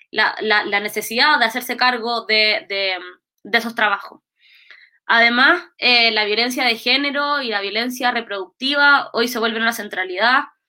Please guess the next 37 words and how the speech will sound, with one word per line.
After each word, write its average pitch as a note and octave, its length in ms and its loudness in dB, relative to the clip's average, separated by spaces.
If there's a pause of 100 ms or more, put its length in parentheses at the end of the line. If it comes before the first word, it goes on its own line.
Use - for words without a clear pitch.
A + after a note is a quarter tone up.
(380)
Eh, G#3 640 2
nuevamente A3+ 460 2
las A3+ 120 0
feministas A3+ 420 -2
lo G#3+ 120 -4
veníamos A3 360 -2
diciendo A#3 280 -4
hace A#3 120 -8
mucho, D4 460 0
pero G#3 440 4
en G3+ 160 -4
esta A3+ 340 2
pandemia A3+ 420 0
se A3+ 100 -2
agudizó G3 480 0
la C4 140 2
violencia A#3+ 400 2
de A#3 80 2
género A#3 320 -2
directa, B3+ 580 0 (560)
em, G3+ 720 0 (200)
y C#4+ 280 4
además B3 440 4
la A#3 120 0
violencia A3+ 340 -2
reproductiva, C4+ 880 2
la, A3+ 240 2
la G3 440 0 (280)
explosión A#3+ 640 -4
de C4 320 2
embarazos A3+ 420 0
no A#3 100 -2
deseados A#3 580 2
va A3 60 0
a - 20 -2
ser C4+ 260 -2
una, G#3 380 0